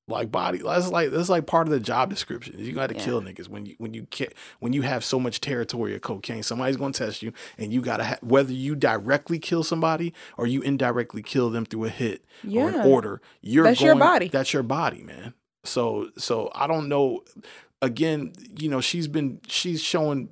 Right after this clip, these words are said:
Speaker 1: like, big manipulation vibes. I don't know if, like, she's piping herself up to believe that, or she's just saying that to Jerome to make herself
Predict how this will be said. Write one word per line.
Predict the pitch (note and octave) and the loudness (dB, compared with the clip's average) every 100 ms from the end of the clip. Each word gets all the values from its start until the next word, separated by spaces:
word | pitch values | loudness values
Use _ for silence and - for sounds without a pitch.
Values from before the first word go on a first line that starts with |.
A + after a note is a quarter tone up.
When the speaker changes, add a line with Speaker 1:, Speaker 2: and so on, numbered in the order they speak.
| - | -6
Speaker 1:
like, | A#2 G#2+ | -4 0
big | C3 C#3 B2+ | 0 0 0
manipulation | B2 C3 B2 A#2 C3+ - C3+ | -2 -2 -2 0 0 0 -2
vibes. | C#3 C#3 C3 C3 - _ _ _ _ - | 0 0 0 -4 -12 _ _ _ _ 2
I | C3 | 4
don't | C3 B2+ | 4 2
know | B2+ B2 A#2+ - | 0 2 0 -2
if, | B2 A2+ - | -4 -4 -4
like, | G#2+ G2 _ _ _ _ _ - | -6 -6 _ _ _ _ _ -6
she's | - D#3 C3+ | -2 -2 -4
piping | - D3+ D3+ C#3 | -2 0 0 0
herself | C3+ C3+ - C3+ C#3 | -2 0 0 0 0
up | - | -2
to | - A2 | -4 -6
believe | G2 G2+ D3+ F3+ F3 | -6 -4 -4 -4 -2
that, | G3 F#3 - _ _ _ _ _ | 0 -2 -6 _ _ _ _ _
or | C#3+ C#3 C3 | 4 6 6
she's | A#2+ D#3+ B2+ | 4 0 0
just | A#2+ A2+ | -2 0
saying | - C3 B2+ A#2+ | 0 0 -2 -2
that | A#2 A2 - | 0 -2 -4
to | - B2 | -8 -8
Jerome | G#2+ G#2+ G#2+ A#2 A2 | -6 -6 -2 -2 -4
to | G#2 G#2 | -6 -6
make | A2 A2 | -4 -4
herself | G#2+ - G#2+ - - - - | -4 -4 -4 -6 -12 -14 -18